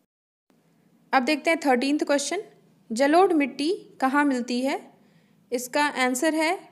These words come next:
ऑप्शन सी, गंगा जमुना मैदान। फ़ोर्टीन्थ क्वेश्चन, निम्न में से कौन सी नदी का उद्गम भारत में नहीं है? इसका आंसर है ऑप्शन सी,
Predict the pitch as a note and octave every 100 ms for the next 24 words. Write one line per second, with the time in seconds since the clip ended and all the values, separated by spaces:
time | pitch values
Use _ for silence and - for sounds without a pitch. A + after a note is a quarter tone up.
0 | _ _ _ B3 B3+ - G3+ G3 - -
1 | - - _ _ _ _ - - D#4+ G#4+
2 | - A#3 B3 C#4 B3+ B3+ B3+ C4 A3 G3
3 | G#3+ F#4+ - - _ _ _ _ _ _
4 | _ - C#4+ C#4+ E4+ F4 D#4+ D#4+ F4 G#4
5 | - - _ _ B3+ F4+ F#4+ F4+ F4+ F#4
6 | F4+ C#4+ D4+ D#4+ D#4 C4+ C#4+ C#4+ D4 -
7 | A#3+ A3+ C#4+ B3 A#3+ A#3 B3 B3+ B3 A3
8 | A3 A3 B3+ - - _ _ _ _ _
9 | _ _ _ - B3 A#3+ C4+ B3+ B3+ B3+
10 | D4+ C#4+ D#4+ - - _ _ _ _ _
11 | - A#3+ B3+ - D4+ D4 C#4+ - D#4+ E4+
12 | F4+